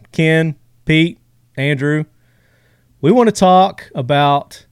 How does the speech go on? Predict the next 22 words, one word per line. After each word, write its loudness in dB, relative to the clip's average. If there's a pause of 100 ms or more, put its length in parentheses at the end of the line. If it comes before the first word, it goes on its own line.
(420)
seven -2
six -2
two -4
by -4
three -6
nine -4
specific -8
reticles, -2
optics. -6 (720)
Uh, -8
I -6
know -4
we've -4
got -2
a -2
lot -2
of -12
questions -6
about -6
the -8
mounting -4
and -8